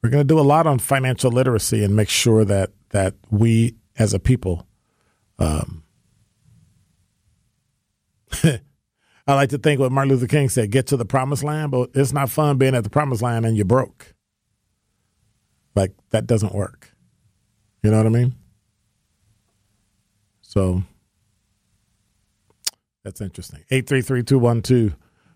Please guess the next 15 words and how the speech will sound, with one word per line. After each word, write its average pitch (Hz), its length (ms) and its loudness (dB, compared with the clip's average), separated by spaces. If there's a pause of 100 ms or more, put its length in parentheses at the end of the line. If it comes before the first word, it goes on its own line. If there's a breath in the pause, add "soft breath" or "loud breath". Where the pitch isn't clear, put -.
(220)
One 113 380 0
zero 104 580 0
one 98 560 2
seven 92 680 0
is 95 580 0 (560)
the 101 80 2
number. 95 440 0 (360 soft breath)
Um, 143 600 2 (960)
A 208 160 2
J 180 240 -4
said, 156 400 -4
"What 185 180 2
about 160 480 0 (1300)
Paula 175 280 2
Abdul 143 680 -2